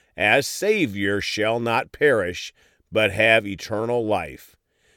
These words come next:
Folks, because of God's love for us, he had a plan to give his Son Jesus, that whoever believes and trusts in him as Savior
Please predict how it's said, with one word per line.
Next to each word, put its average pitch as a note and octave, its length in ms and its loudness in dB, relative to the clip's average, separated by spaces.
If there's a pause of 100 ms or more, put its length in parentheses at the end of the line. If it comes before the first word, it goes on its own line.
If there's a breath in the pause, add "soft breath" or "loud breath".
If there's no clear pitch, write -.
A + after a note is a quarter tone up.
Folks, E3 360 8
because D#3 540 0
of F#3+ 180 0
God's D3+ 420 2
love A#2+ 380 2
for - 260 0
us, F2+ 480 -4 (340)
he D3+ 340 -2
had B2+ 260 4
a C#3 80 0
plan F2 600 -2 (380)
to A2 140 -4
give B2 340 2
his C#3 260 0
Son D#3+ 440 0
Jesus, G#2 760 -8 (360)
that G#2+ 200 4
whoever B2+ 520 2
believes C3+ 800 -4
and F3 180 0
trusts E3+ 460 0
in F3 160 -2
him B2 320 -2
as A2 160 0
Savior F2 720 -4